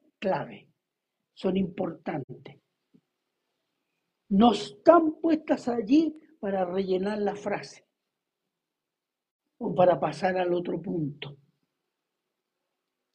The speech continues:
como lo hacemos nosotros, los predicadores. <laughs> Ah, Dios no es así. Él dice lo que tiene que decir con las palabras justas y exactas que le dan el sentido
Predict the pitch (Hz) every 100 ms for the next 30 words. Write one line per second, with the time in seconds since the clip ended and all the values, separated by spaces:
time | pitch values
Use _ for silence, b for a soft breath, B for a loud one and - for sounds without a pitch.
0 | - 165 160 160 156 196 175 165 143 180
1 | 170 - - 151 - 165 156 147 156 156
2 | 147 - - _ - 143 - _ _ _
3 | b b b - 175 156 - - _ _
4 | _ _ - 139 202 240 196 175 196 196
5 | 151 - 151 147 - _ _ _ _ _
6 | _ _ _ _ _ _ _ _ _ _
7 | _ _ _ _ _ _ 214 208 185 277
8 | 269 277 233 196 208 247 220 220 202 262
9 | 277 - 185 - 180 202 202 - - -
10 | - 285 - _ - 190 - 302 302 -
11 | 320 - _ _ - 185 202 262 - 214
12 | - 208 202 - 311 311 311